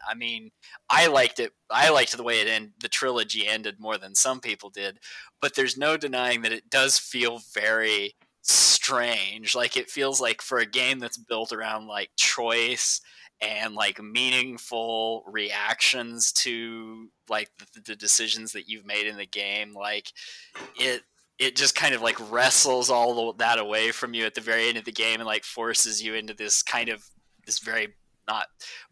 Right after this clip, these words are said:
binary, but, like, tertiary, like,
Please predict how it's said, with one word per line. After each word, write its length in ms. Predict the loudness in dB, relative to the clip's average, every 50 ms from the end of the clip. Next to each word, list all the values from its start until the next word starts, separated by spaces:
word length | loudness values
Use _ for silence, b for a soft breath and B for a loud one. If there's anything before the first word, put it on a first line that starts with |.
| -20 _ _
binary, 720 | 4 4 6 4 4 4 4 4 4 4 4 4 4 2 0
but, 240 | 0 -2 -4 -4 -2
like, 340 | 0 0 0 0 -2 -4 -10 _ _ _ _ _ _ _ -2
tertiary, 720 | 0 2 2 4 2 2 2 2 2 2 0 0 -2 -4 _ _ _ _ _ _ -6 -4
like, 180 | -4 -4 -4